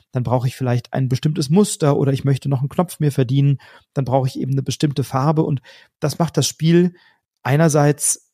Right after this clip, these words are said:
sehr interessant, weil ich natürlich bei diesen, bei der Plättchenauswahl sehr genau beachten muss, was kann ich gebrauchen, was kann ich vielleicht auch nicht gebrauchen. Ich kann aber auch darauf achten, was können denn meine Mitspielenden gebrauchen und nehme denen vielleicht ein Plättchen weg, was die jetzt aber gerade dringend gerne gehabt hätten.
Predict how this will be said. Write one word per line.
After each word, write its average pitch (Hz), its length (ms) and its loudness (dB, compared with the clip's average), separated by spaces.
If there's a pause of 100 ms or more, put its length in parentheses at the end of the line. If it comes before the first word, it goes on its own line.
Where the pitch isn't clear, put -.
(120)
sehr 135 240 2
interessant, 143 640 -2
weil 135 140 0
ich - 160 -6
natürlich 185 500 0
bei 131 120 -2
diesen, 120 280 -4
bei 120 120 -4
der 120 80 2
Plättchenauswahl - 800 -4
sehr 131 120 2
genau 123 280 2
beachten 120 480 -4
muss, 143 240 0 (360)
was 139 240 -2
kann 135 140 -2
ich 123 160 -2
gebrauchen, 170 540 0
was 143 100 -4
kann 139 160 -4
ich - 100 -10
vielleicht 123 240 -4
auch 101 100 -8
nicht 170 200 0
gebrauchen. 131 420 -2
Ich - 120 -8
kann - 140 -2
aber 247 120 0
auch 123 100 -2
darauf 123 300 -2
achten, 151 380 -4 (360)
was 143 160 0
können 135 180 2
denn 123 100 0
meine 110 180 -2
Mitspielenden 123 540 -2
gebrauchen 123 360 0
und 127 80 -2
nehme 120 200 -2
denen 220 300 0
vielleicht 120 440 -4
ein 120 100 -2
Plättchen 117 400 -4
weg, 117 180 -2
was 117 140 0
die 220 120 2
jetzt 190 160 0
aber 117 140 -2
gerade 104 300 -2
dringend 117 300 0
gerne 107 240 -2
gehabt 107 380 -4
hätten. 175 300 -2